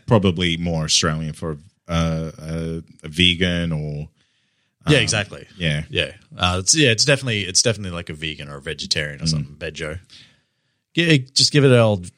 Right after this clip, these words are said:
Speaker 2: veg-, Vegemite sandwich.
Speaker 1: Mm.
Speaker 2: That's all you gotta do.
Speaker 1: I've, um, I've been listening, like, just this whole talk just right now
Speaker 2: Yes.
Speaker 1: of, like, Aussie, Aussie slang, stuff like that. I've been listening to a lot of just drive home radio.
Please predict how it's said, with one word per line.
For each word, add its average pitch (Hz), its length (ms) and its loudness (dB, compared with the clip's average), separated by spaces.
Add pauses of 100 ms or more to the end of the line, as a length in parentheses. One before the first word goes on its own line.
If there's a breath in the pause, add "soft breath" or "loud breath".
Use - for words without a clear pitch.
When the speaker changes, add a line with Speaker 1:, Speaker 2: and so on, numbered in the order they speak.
Speaker 2:
veg-, - 760 -2
Vegemite 98 500 0
sandwich. 67 560 -4
Speaker 1:
Mm. 85 360 2
Speaker 2:
That's - 120 -18
all 92 80 4
you 90 160 0
gotta 73 220 -8
do. - 40 -14 (300 loud breath)
Speaker 1:
I've, 90 240 2
um, 87 380 -2 (180)
I've 107 180 2
been 104 280 6
listening, 95 400 0
like, 127 140 4
just 170 280 0 (320)
this 123 220 6
whole 120 260 4
talk 107 380 0 (100)
just 98 260 0 (100)
right 104 300 2
now 80 480 -4
Speaker 2:
Yes. 90 240 2
Speaker 1:
of, 85 200 -4
like, 85 260 -8
Aussie, 95 380 4 (240)
Aussie 98 320 4
slang, 87 500 0
stuff - 300 0
like 85 160 -4
that. 85 200 -2 (480 soft breath)
I've 92 100 0
been 107 160 4
listening 113 340 2
to 107 100 -4
a 92 80 -2
lot 87 220 -2
of 80 500 -4
just 92 240 0
drive 87 360 -2
home 82 260 -4
radio. 98 420 2